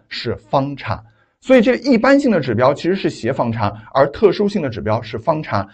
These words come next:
方差指的是一个变量它自己围绕自己去变的时候，它自己的这个预期值偏离的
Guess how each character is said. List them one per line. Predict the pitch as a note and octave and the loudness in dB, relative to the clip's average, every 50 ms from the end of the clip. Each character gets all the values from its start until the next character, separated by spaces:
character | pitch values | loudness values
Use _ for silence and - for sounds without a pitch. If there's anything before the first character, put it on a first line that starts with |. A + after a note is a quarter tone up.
| _ _ _ | _ _ _
方 | - A#3+ A#3+ A#3+ | 0 2 4 4
差 | A3+ A3 G#3+ | 4 4 4
指 | G#3+ A3 C3 | 4 2 0
的 | G#2 | -4
是 | - - D3 - | -4 -4 -6 -6
一 | A2 G#2+ A2+ E3 | -4 -4 0 2
个 | C#4 - | 2 4
变 | C#4 A#3+ G3 | 4 4 4
量 | D#3+ D3+ C3 - - _ _ | 4 4 2 2 -2 _ _
它 | - - E3 | -2 -2 -2
自 | E3+ - C4 | 0 0 -2
己 | G#3+ - - A#2 - - | -2 -2 -2 -4 -4 -2
围 | - A2 | 0 2
绕 | B2+ F#3+ G3 F3+ | 4 4 4 4
自 | F3+ - C#4+ B3+ | 2 0 -2 -4
己 | A3+ - - G#2 | -4 -6 -10 -12
去 | - - - - | -12 -10 -8 -8
变 | - - - F#3 D3+ A#2+ | -4 0 2 2 4 2
的 | G#2+ G#2 | 2 -2
时 | G#2+ - | -4 -2
候， | F#2 G2+ G2+ F#2 - - _ _ | 0 2 2 2 0 -2 _ _
它 | - - D3+ C#3 C#3 - - _ _ | -4 2 2 4 4 2 -2 _ _
自 | - F3+ D#3 | -6 -4 -4
己 | B2 A#2+ | -4 -4
的 | G2+ C#2+ F#2 | -6 -6 -2
这 | A2 A#2 G#2+ | 0 0 0
个 | G#2+ G#2+ | 0 0
预 | G#2 F#3 | -2 -2
期 | C3 - - F#3+ | -4 -4 -4 -4
值 | F3 - - A2 A2 C3 D#3+ - - - _ _ _ _ | -4 -4 -2 0 2 4 4 2 0 -6 _ _ _ _
偏 | - - - D3 D3 D#3+ C#3 | -10 -4 -2 0 0 0 0
离 | A2 G#2 | 0 0
的 | G#2 B2+ A#2+ - G#2+ | 2 2 2 2 0